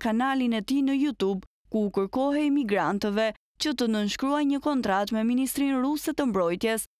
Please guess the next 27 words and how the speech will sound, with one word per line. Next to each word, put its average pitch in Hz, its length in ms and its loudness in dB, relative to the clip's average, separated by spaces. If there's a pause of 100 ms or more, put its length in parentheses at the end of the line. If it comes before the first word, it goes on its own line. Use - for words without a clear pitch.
dhe 185 160 0
duke 226 260 0
u 214 100 0
premtuar 269 640 0
se 226 140 -4
do 208 140 -2
të 208 100 0
marrin 285 460 0
nënshtetësinë 277 720 0
ruse 214 440 0 (240)
vetëm 277 460 0
brenda 285 300 2
gjashtë 240 400 -2
muajve. 190 480 0 (560)
Filluan 277 520 0
të 254 120 0
qarkullojnë 285 720 0
raporte 202 560 0
për 214 260 -2
zyrtarët 277 580 0
e 277 120 2
mbrojtjes 196 540 -2 (280)
që 220 140 0
u 208 100 0
bënin 311 380 2
presion 285 500 0
migrantëve 214 800 0